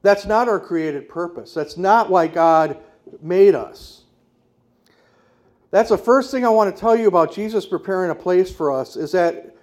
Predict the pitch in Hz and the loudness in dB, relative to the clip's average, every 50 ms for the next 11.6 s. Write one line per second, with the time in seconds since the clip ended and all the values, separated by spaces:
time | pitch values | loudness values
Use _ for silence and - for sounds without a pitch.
0 | _ - 160 156 - - 233 247 262 254 247 - - - 254 254 269 - - - | _ -8 -8 -8 -6 -2 0 0 2 0 -2 -6 -10 -6 -4 -4 -2 0 2 4
1 | 196 185 175 156 170 180 170 165 170 180 175 170 170 - 156 156 175 180 202 214 | 4 4 2 2 0 0 0 0 0 -2 -2 -2 -4 -8 -12 -8 -4 0 0 0
2 | 226 - - - 175 175 165 165 165 170 180 190 196 196 - - 131 110 - _ | 0 0 -2 -4 -2 -2 -2 -2 -4 -4 -4 -4 -6 -8 -10 -12 -14 -14 -14 _
3 | _ _ _ _ _ _ _ _ _ _ _ - 180 175 175 - - - 226 247 | _ _ _ _ _ _ _ _ _ _ _ -6 -4 -4 -4 -6 -4 -2 0 0
4 | 277 247 - 233 208 196 220 208 190 - - 196 170 - 196 202 214 220 220 208 | 0 -2 -2 -4 -4 -2 -2 -4 -4 -4 -4 -8 -6 -6 -6 -6 -6 -6 -6 -6
5 | 214 190 180 165 156 156 147 - - - - _ - - 175 170 170 165 175 180 | -4 -2 -2 0 0 -2 -4 -6 -12 -20 -20 _ -6 -4 -4 -4 -6 -6 -4 -2
6 | 202 220 240 240 - - 196 180 175 - - - - - _ _ _ _ - 151 | -2 -2 -2 -2 -2 0 2 2 0 -2 -6 -14 -18 -20 _ _ _ _ -10 -4
7 | 160 180 170 - - - - - - 143 - 196 202 226 247 247 254 208 180 151 | -2 -2 -2 -2 -4 -10 -18 -20 -20 -4 2 6 8 8 8 6 4 2 0 -2
8 | 151 147 139 135 - - 175 175 190 196 185 190 - 170 160 151 175 196 220 196 | -2 -4 -6 -8 -8 -4 0 2 2 2 2 0 -6 -8 -4 0 2 2 4 2
9 | 165 139 131 127 120 - - - _ - - 180 180 - - 190 185 170 175 - | 2 -2 -6 -6 -10 -16 -20 -20 _ -4 -4 -4 -2 -2 0 2 2 2 2 -2
10 | - 233 240 254 277 262 - - - 202 185 190 175 - - - - - 208 233 | -4 -2 0 0 0 -2 -6 -4 -4 -2 0 0 0 -2 -4 -8 -4 -2 2 2
11 | 240 240 226 190 147 131 135 131 139 139 - | 4 4 2 2 0 -4 -8 -10 -12 -14 -16